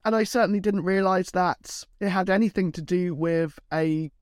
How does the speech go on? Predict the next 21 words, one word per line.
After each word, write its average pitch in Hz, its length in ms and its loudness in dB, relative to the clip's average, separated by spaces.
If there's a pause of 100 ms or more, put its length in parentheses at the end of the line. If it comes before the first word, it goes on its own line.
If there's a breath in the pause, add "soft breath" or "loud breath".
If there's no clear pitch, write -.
mummy 170 380 2
rising 135 420 0
from 135 160 -6
the 131 80 -2
dead, 143 280 -2
so 180 320 -2
that 233 140 2
was 262 120 -2
a 262 40 2
really 247 200 2
nice 233 180 2
surprise, 214 400 0
actually. 120 460 -8 (400)
In 277 120 2
terms 285 300 2
of 233 140 -2
the 196 100 -4
format 208 420 0
for - 120 -6
the 202 120 2
episode, 185 640 -2